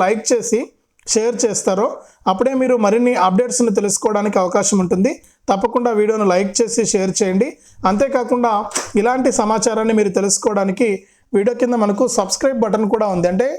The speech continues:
కేంద్ర తెలంగాణ ప్రభుత్వం అందించేటువంటి ప్రతి అప్‌డేట్‌ను కూడా మీరు తెలుసుకోవడానికి వీడియో కింద సబ్స్క్రైబ్ అనే బటన్ ఉంది. ఆ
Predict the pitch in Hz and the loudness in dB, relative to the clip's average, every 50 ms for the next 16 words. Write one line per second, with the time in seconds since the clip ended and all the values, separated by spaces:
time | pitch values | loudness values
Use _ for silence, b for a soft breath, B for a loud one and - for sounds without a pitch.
0 | - - - 202 196 214 220 202 185 - 190 196 208 226 233 233 226 208 - 208 | -6 -4 -2 0 0 0 0 0 0 0 0 0 2 2 2 2 2 0 0 0
1 | 214 202 202 233 208 196 196 196 208 190 - 196 180 196 185 180 196 214 190 180 | 0 0 0 0 0 0 0 0 0 0 0 0 0 0 0 0 0 -2 -2 -4
2 | - b b b b b - - 190 190 - 254 240 202 180 185 202 240 233 233 | -8 b b b b b -2 0 0 0 0 0 0 2 2 2 0 0 0 0
3 | 247 233 208 233 226 226 220 208 202 185 196 185 202 185 - - - 196 190 190 | -2 0 0 0 0 0 0 0 0 0 0 0 0 0 0 0 0 0 0 0
4 | 185 180 175 277 302 330 - b b b b - - 196 202 226 226 247 233 233 | -2 -2 0 0 -2 -2 -4 b b b b -2 0 0 0 0 0 0 0 0
5 | 226 - - 190 190 - - 254 240 226 226 233 226 196 196 185 190 190 196 196 | 0 0 0 -2 -2 -2 -2 -2 0 0 0 0 2 2 2 2 2 0 2 2
6 | 196 262 370 - - _ _ _ _ - 233 | 2 0 -2 -4 -8 _ _ _ _ -2 -2